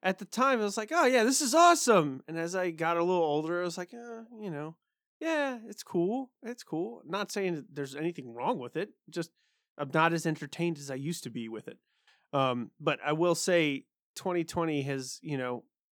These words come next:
my nostalgia has kicked back in for, like, playing old school wrestling games and getting back into the characters and stuff like that.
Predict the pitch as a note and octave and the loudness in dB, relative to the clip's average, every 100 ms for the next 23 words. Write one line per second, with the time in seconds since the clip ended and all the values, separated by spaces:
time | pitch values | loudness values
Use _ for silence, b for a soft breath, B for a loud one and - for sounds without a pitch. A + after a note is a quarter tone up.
0 | - D3+ D3 C#3+ - E3 D#3+ D#3+ C#3+ C3 | -8 -2 -2 -2 0 2 2 2 0 -2
1 | - _ - C#3+ - E3 - C3+ B2+ C#3+ | -6 _ -12 -12 -6 -6 -2 -4 -2 -2
2 | C3 B2 - C#3+ C3 B2+ C3 - C#3+ C3+ | -4 -6 -8 -6 -4 -6 -6 -6 -4 -4
3 | B2+ A#2 D3+ C#3+ C#3 - C#3+ C3+ C3+ C3 | -6 -8 -4 -4 -6 -8 -6 -4 -6 -6
4 | C3+ B2+ B2+ C3 B2+ - _ b b b | -8 -6 -6 -6 -6 -10 _ b b b
5 | C3+ D3 C3+ C3 C3+ C#3 B2 B2 B2 A#2 | -8 -6 -6 -4 -4 -4 -8 -10 -12 -8
6 | D3 C3+ C3+ B2+ A#2 B2+ - C3 A#2 A#2+ | -6 -6 -6 -8 -8 -10 -10 -10 -8 -10
7 | A#2 A#2+ A#2 | -8 -6 -6